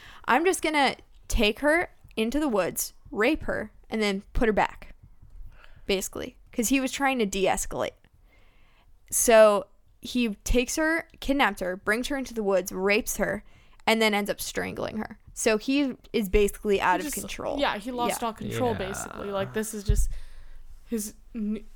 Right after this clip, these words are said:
Speaker 2: this is him now, you know?
Speaker 1: Yeah.
Speaker 2: It's hard to kinda de-escalate from there.
Speaker 1: Yeah. And then on October eighteenth, so keep in mind,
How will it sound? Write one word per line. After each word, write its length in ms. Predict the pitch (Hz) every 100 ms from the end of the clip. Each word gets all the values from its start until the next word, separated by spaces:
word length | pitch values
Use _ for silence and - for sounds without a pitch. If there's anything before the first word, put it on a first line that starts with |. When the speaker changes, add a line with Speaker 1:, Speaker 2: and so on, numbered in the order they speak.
| -
Speaker 2:
this 340 | 262 220 220 -
is 40 |
him 220 | 254 302
now, 220 | 214 - 220 - - -
you 80 | 220
know? 160 | 214 247 -
Speaker 1:
Yeah. 260 | 214 196 -
Speaker 2:
It's 140 | 226
hard 160 | 226 220
to 60 |
kinda 240 | 226 214 214
de-escalate 720 | - 208 220 - 208 202 -
from 180 | - -
there. 260 | - - - -
Speaker 1:
Yeah. 260 | 233 220 202 -
And 160 | - 233
then 160 | 226
on 200 | - 233
October 400 | 233 233 277 262
eighteenth, 420 | - 233 - 196 -
so 120 | 254
keep 180 | 302 349
in 100 | 302
mind, 260 | 220 190